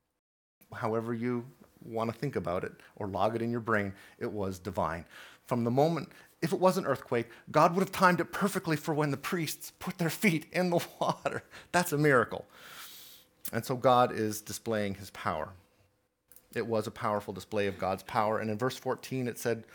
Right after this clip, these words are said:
So when the people set out from their tents to pass over the Jordan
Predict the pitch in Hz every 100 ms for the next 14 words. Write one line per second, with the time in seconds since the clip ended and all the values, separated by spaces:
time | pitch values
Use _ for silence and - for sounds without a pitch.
0 | - - 127 165 175 - 151 135 127 -
1 | 156 - 135 143 165 160 165 - 104 110
2 | - - - 113 123 - 127 127 139 123
3 | 101 90 92